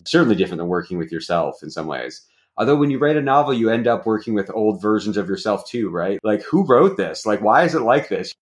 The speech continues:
The person you were when you start a book is different than the one who finishes it three years later and has almost a completely different job. The third draft writer has a different job than the first draft writer. I don't know. It's very weird. You're always in this sort of state of collaboration with yourself.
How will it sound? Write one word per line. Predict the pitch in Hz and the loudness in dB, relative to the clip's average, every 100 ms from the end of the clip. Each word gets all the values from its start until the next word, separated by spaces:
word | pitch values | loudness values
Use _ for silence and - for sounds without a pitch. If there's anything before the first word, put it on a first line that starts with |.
| - | -4
The | 120 | 0
person | 151 151 139 | 2 0 0
you | 120 | 2
were | 123 117 | 2 2
when | 117 | 0
you | 107 | -4
start | - 110 117 | 0 0 2
a | |
book | 98 98 98 | 2 2 0
is | 95 85 | 0 -8
different | - 110 120 95 | 0 0 0 -4
than | 95 | -2
the | |
one | 95 90 | -2 -2
who | 92 | -4
finishes | 104 110 85 80 | -2 -2 -2 -6
it | 80 | -6
three | 95 98 | 0 2
years | 92 87 | 2 0
later | 95 98 87 85 | 2 2 2 -2
and | 87 | 0
has | 107 | 0
almost | 113 123 117 | 2 0 0
a | 101 | -2
completely | 107 - 135 117 120 | -4 -2 -4 -2 0
different | 107 110 95 | 0 0 -2
job. | 98 90 71 67 _ | 0 0 0 -6 _
The | - 101 87 | -2 -2 2
third | 117 120 | 2 2
draft | 104 107 98 - - _ _ | 2 2 2 0 -18 _ _
writer | 101 101 98 95 | 2 4 4 2
has | 95 87 | 0 -4
a | |
different | 95 101 92 | -4 -4 -4
job | 92 98 87 | 0 -2 -2
than | |
the | 90 | -10
first | 85 76 - | -8 -10 -8
draft | 67 - | -10 -8
writer. | 78 71 71 - _ _ | -8 -8 -12 -18 _ _
I | - | -4
don't | 165 | 0
know. | 165 | 2
It's | 110 95 | 2 2
very | 143 131 | 2 2
weird. | 117 101 | 4 2
You're | 101 | 4
always | 120 170 131 98 | 4 4 2 0
in | |
this | 98 - | -6 -6
sort | 104 90 | -6 -6
of | |
state | - 104 95 | -4 -4 -4
of | 92 | -4
collaboration | 90 90 85 87 82 78 | -4 -2 -2 -2 -4 -10
with | 73 | -12
yourself. | 69 - - - | -12 -10 -10 -12